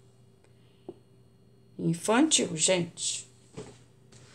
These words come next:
Outro que eu já tenho há bastante tempo aqui, ele é bem recente. Esse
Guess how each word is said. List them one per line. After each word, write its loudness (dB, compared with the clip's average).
Outro 12
que 4
eu 10
já 10
tenho 6
há 2
bastante 6
tempo 2
aqui, -2
ele 4
é 6
bem 4
recente. 4
Esse 8